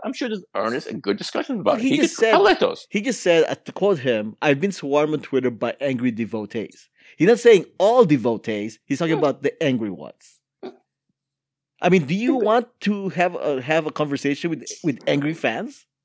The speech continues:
Speaker 2: I don't.
Speaker 1: That's what I'm, but yeah, you, you, you see what I'm saying? He could p-, pick out the ones that are not angry. He could pick out
Speaker 2: I'm
Speaker 1: the
Speaker 2: sure
Speaker 1: ones
Speaker 2: he
Speaker 1: that
Speaker 2: deals
Speaker 1: aren't
Speaker 2: with those.
Speaker 1: sincere.
Speaker 2: I'm sure he could. He, I'm sure he converses with those people as well. But he
Speaker 1: Oh, I'm
Speaker 2: doesn't,
Speaker 1: sure, yeah.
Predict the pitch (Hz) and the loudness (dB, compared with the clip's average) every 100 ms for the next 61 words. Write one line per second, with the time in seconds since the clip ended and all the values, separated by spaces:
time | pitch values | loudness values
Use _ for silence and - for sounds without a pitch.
0 | - 123 269 285 190 294 440 440 - - | -4 0 2 4 2 2 2 0 -6 -12
1 | - - - - _ _ _ _ _ - | -12 -16 -20 -20 _ _ _ _ _ 0
2 | 262 320 202 185 196 214 233 226 254 226 | 2 2 4 2 2 2 2 2 2 2
3 | 302 320 147 302 415 - 339 330 - 320 | 2 0 0 0 -2 -2 -4 -4 -2 0
4 | 294 226 226 269 208 - 202 370 359 - | 2 0 -2 0 0 -2 -4 -4 -4 -2
5 | 339 - - 294 302 320 285 226 254 294 | -4 -6 4 6 6 4 4 4 2 0
6 | 240 233 180 185 - - 202 202 247 240 | -2 0 0 0 -2 0 0 0 -4 0
7 | 220 185 160 - 180 - 269 220 156 190 | 0 0 -2 -2 -2 -2 -2 -2 0 0
8 | 170 147 131 226 156 - 113 - 214 156 | -2 0 2 2 -2 -4 -4 -4 -4 -4
9 | 131 _ _ - 156 107 104 202 90 87 | -6 _ _ 0 4 6 4 2 2 2